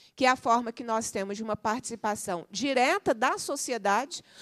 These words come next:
num assunto que interessa a ela. E esse é um assunto que interessa muito à sociedade, muito. E a sociedade tem o direito de saber,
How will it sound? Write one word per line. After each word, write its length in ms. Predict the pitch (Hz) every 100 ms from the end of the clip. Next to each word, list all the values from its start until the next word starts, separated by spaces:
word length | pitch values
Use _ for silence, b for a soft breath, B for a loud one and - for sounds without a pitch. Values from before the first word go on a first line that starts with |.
| B
num 160 | 302 339
assunto 540 | 349 - 349 359 339
que 120 | -
interessa 560 | 349 320 277 302 - - -
a 160 | 339
ela. 320 | 277 226 214 240 _ B B
E 120 | 294
esse 300 | 302 440 -
é 40 | 359
um 80 | 302
assunto 520 | - - 330 381 339
que 100 | 294
interessa 540 | 277 247 302 - 339 -
muito 680 | 247 285 381 440 403 - 196 -
à 180 | 240 240
sociedade, 960 | - 208 - 185 196 - - - - b b b b _
muito. 560 | 220 311 269 180 - - - b
E 80 | 220
a 80 | 247
sociedade 640 | 269 262 285 254 247 240
tem 160 | - 240
o 80 | 233
direito 600 | 226 220 240 359 440 381
de 60 |
saber, 580 | - 240 196 190 202 269